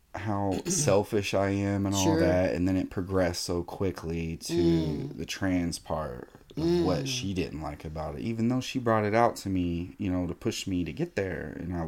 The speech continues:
Speaker 1: love that.
Speaker 2: Oh, this was the same person?
Speaker 1: Same person.
Speaker 2: Oh, my
Speaker 1: My,
Speaker 2: goodness.
Speaker 1: like I said, my core person. This
Speaker 2: Okay.
Speaker 1: is why it affected me so much, 'cause random people, <coughs> my, random people
Speaker 2: Yeah.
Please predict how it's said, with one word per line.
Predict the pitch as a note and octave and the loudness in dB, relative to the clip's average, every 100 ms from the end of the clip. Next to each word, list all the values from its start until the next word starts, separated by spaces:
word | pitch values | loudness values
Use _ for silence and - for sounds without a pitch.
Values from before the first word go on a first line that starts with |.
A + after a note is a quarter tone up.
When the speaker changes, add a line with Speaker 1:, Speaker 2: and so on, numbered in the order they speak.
| F#2 | 4
Speaker 1:
love | C3+ - | 4 6
that. | F3 | 4
Speaker 2:
Oh, | C#4 | 4
this | F#3+ A#3 | 4 0
was | A#3+ F#3 | 0 0
the | |
same | F3 F#3 E3+ | 0 2 0
person? | E3+ E3+ - | 0 -4 0
Speaker 1:
Same | B2+ C3+ | 4 4
person. | C#3 C3 C3 - | 6 2 4 4
Speaker 2:
Oh, | - | 4
my | D#3+ G#2 | 6 2
Speaker 1:
My, | |
Speaker 2:
goodness. | - G#3+ G#2 | 4 2 4
Speaker 1:
like | G2+ B2 | 4 2
I | |
said, | A2 C3 G2 | 4 4 4
my | F#2 | 2
core | - G#2 G2+ F#2 | 0 2 2 2
person. | A2+ G2+ - E2+ | 2 2 0 -2
This | B2 | 2
Speaker 2:
Okay. | A3+ F#3+ | 2 4
Speaker 1:
is | F#2+ | 4
why | E2+ E2+ | 2 0
it | |
affected | E2 - - F#2 | -2 -2 -2 -2
me | F2 E2 | -2 -2
so | D#2+ E2 | -4 -6
much, | D#2+ E2 C#2 - | -6 -6 -8 -8
'cause | E2+ E2+ | -8 -4
random | F#2 B2 C#3+ D#3 | 4 8 10 8
people, | C#3+ F3 F#3 F3 F#3 - | 4 4 6 4 6 6
<coughs> | - C4 D#3 A2 - - - - - - - - - - - - - - - - | 8 6 4 -2 -12 -12 -10 -10 -16 -18 -20 -20 -20 -20 -20 -20 -20 -20 -20 -4
my, | F2 - - _ - | -2 -2 -4 _ -4
random | G2 A2+ C#3 D3 B2+ | 2 6 8 6 4
people | D3 C#3+ G2+ B2 | 2 2 2 4
Speaker 2:
Yeah. | B2+ | 2